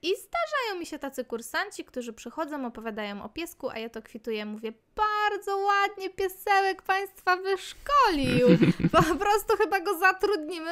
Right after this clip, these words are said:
Speaker 1: u nas jako instruktora". Bo tak się zdarza, więc to jest wbrew pozorom,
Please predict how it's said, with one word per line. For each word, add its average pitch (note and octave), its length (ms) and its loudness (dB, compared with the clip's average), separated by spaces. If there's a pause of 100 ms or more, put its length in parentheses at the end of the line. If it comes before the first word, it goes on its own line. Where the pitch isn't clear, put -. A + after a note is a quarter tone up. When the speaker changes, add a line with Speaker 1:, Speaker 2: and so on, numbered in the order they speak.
Speaker 1:
u B4+ 240 -4
nas A#3+ 280 2
jako B3 240 -2
instruktora". A3 840 -6 (460)
Bo A#3 100 -10
tak A#3 240 -8
się A#3 140 -10
zdarza, G3+ 360 -8
więc G#3+ 320 -10
to C4+ 120 -4
jest C4 260 -2 (260)
wbrew B3+ 340 -6
pozorom, A3+ 560 -6